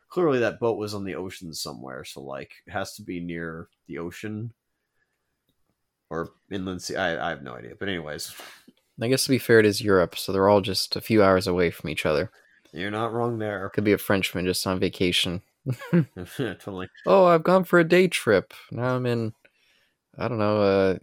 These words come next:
Speaker 2: uh, Yugoslavia or somewhere." Is that,
Speaker 1: Uh,
Speaker 2: <laughs> is that still a place?
Speaker 1: I think that's no longer a place.
Speaker 2: <laughs> Yes. <laughs> Uh,
Speaker 1: I don't remember where it was, though, but, um,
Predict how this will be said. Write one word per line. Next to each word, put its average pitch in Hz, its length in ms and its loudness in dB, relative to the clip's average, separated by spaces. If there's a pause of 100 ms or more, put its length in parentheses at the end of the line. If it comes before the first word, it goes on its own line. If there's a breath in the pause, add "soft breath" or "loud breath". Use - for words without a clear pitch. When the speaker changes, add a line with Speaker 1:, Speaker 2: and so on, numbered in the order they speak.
Speaker 2:
uh, 92 80 -4 (420)
Yugoslavia 101 760 0
or - 40 -8
somewhere." - 280 -10
Is - 100 -14
that, 110 120 -6
Speaker 1:
Uh, 92 1000 -2
Speaker 2:
<laughs> - 60 -20
is 123 140 0
that 131 120 6
still 120 220 6
a 110 40 6
place? 110 440 0
Speaker 1:
I 95 120 -6
think 107 220 -12
that's 120 260 0
no 95 140 -6
longer 90 280 -10
a - 40 -12
place. - 560 -16
Speaker 2:
<laughs> - 60 -20
Yes. - 500 0 (100)
<laughs> 165 60 4 (1500 loud breath)
Uh, 139 320 -2
Speaker 1:
I 143 100 2
don't 139 220 4
remember 151 200 -12
where 175 100 6
it - 100 -18
was, - 260 -14
though, 62 200 -16
but, - 160 -12
um, 98 540 -2